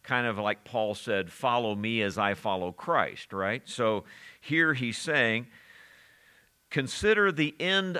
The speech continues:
of their conversation." And then in the next phrase, what is the end of their conversation? Jesus Christ, the same yesterday, today, and forever. Now, keeping your,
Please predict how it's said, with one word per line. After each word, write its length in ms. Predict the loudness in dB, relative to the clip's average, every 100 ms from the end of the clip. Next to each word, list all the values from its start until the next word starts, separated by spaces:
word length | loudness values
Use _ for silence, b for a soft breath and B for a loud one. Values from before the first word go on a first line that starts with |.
| 4
of 280 | 6 6 6
their 240 | 6 6
conversation." 1120 | 4 2 4 0 -4 0 2 2 0 -2 -2 -8
And 320 | -2 -2 0 0
then 460 | 2 2 0 -4 -12 _ _ _ _
in 160 | -4 -2
the 100 | 0
next 260 | -2 -2
phrase, 680 | -4 2 4 4 0 -4 -14 _ _ _ _ _ _ _ _ _ _ _ _ _ _ _ _ _ _
what 320 | 0 2 4
is 240 | 2 0
the 160 | -2 -2
end 240 | -2 -4
of 100 | -4
their 160 | -2 -4
conversation? 800 | -2 -4 -4 -8 -6 -6 -8 -16
Jesus 420 | -8 -4 -4 -6 -12
Christ, 600 | -4 -2 -2 -4 -12 -20 _ -10
the 120 | -10
same 500 | -6 -2 0 -2 -4
yesterday, 640 | -2 -2 -2 -8 -4 -4
today, 560 | -4 -6 -2 0 0 -4 -10
and 160 | -10 -6
forever. 520 | -4 -4 -4 -8 -16 _ _ _ _ _ _ _ B B B B
Now, 260 | 0 0 -2 B -2
keeping 400 | 0 0 -2 -2
your, 280 | 0 0